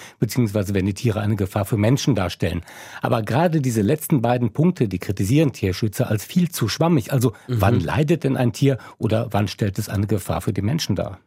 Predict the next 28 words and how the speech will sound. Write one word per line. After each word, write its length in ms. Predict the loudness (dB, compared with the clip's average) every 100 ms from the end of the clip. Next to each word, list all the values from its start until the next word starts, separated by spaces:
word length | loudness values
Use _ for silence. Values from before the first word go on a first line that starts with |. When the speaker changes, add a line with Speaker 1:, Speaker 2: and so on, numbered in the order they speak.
| -18
Speaker 2:
Absolut, 500 | -12 -2 -2 -2 -2
das 180 | -2 -2
ist 260 | -2 -6
schwierig 360 | -4 -2 -2 -2
zu 100 | -6
definieren. 600 | -6 -6 -2 0 2 2
Dass 160 | 2 0
es, 220 | -2 -4
äh, 420 | -2 0 0 -2
so 160 | -4 -4
viele 240 | -2 -2
Straßenhunde 520 | -2 -4 -4 0 2 2
in 40 |
der 100 | 0
Türkei 340 | -2 -2 -2
gibt, 180 | -2 -4
habe 80 | -4
ich 80 | -4
ja 60 |
gerade 180 | -4 -4
schon 100 | -2
gesagt, 200 | -4 -4
ist 160 | -6 -4
ja 100 | -2
eigentlich 320 | -2 -2 -2
nichts 200 | -6 -2
Neues, 400 | 0 2 0 0
ne? 160 | -2